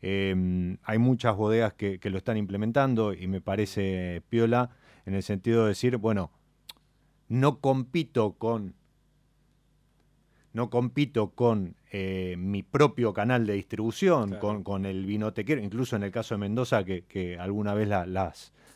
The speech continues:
Speaker 1: las vinotecas de, de Mendoza ciudad han, se han quejado porque obviamente competían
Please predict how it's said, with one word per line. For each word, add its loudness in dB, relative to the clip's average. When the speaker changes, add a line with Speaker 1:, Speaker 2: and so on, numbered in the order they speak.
Speaker 1:
las -4
vinotecas -2
de, -6
de -10
Mendoza -4
ciudad 0
han, -10
se -8
han -4
quejado 0
porque -12
obviamente -4
competían -4